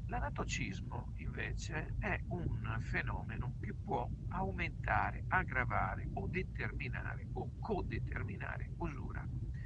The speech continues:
L'anatocismo significa che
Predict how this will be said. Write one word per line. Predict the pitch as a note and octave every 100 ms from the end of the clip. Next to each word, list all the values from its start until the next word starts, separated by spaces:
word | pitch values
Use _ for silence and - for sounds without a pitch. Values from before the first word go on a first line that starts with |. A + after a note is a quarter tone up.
| - - - - - -
L'anatocismo | - D#3 - G3+ A#3 - F#3+
significa | - D3 - - - - F3 F#3+ - - - -
che | G3+ G3